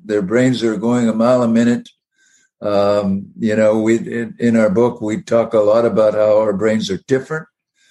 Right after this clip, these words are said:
um, than, uh, the norm. Uh,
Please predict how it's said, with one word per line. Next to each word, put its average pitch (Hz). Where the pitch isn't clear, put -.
um, 101
than, 107
uh, 98
the 95
norm. 123
Uh, 98